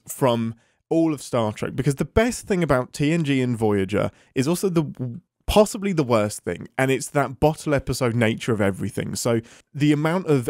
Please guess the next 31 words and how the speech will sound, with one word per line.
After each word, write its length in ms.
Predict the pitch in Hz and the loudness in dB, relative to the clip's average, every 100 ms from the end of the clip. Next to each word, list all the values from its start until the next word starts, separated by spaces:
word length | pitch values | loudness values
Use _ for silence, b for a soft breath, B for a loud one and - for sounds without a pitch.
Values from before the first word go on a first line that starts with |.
| - | -2
aliens 460 | 139 160 180 170 170 | 0 0 0 -2 -2
per 240 | - 143 | -2 0
week, 420 | 135 123 139 139 | 0 0 -2 -4
technologies 600 | - 123 131 143 147 156 | -6 -4 0 0 0 -2
per 180 | - 131 | 0 0
week, 280 | 127 131 139 | 2 0 -2
disasters 580 | 135 117 135 151 - 127 | -2 0 0 0 -2 -2
per 160 | - | 0
week, 300 | 131 131 143 - b b | 2 0 -2 -12 b b
there 240 | 160 170 208 | -4 -2 0
is 120 | 214 | -2
so 480 | - - 214 226 233 | -6 -4 0 0 0
many 480 | 160 175 208 226 233 | 0 2 0 0 -2
things 520 | - - 190 135 101 | -2 0 0 0 0
that 160 | 127 | -2
could 120 | - 131 | -2 0
be 120 | 131 | 0
picked 320 | - 147 - | 0 -4 0
up 200 | 127 - | -2 0
on 200 | 107 101 107 | -2 -2 -4
where 280 | 131 127 123 | 0 2 2
you 220 | 131 127 | 0 0
meet 220 | 143 185 | 2 2
a 60 | 214 | 0
species 480 | - 147 135 127 113 | -2 -2 0 -2 0
that's, 240 | 113 - | -2 0
like, 140 | 110 113 | -2 0
developing 420 | 113 143 - 143 | 2 2 2 0
a 80 | 135 | 0
technology, 800 | 139 110 123 117 107 113 113 110 b | -2 -2 0 0 0 0 0 -4 b
they, 520 | 139 123 127 123 117 | -14 0 2 4 2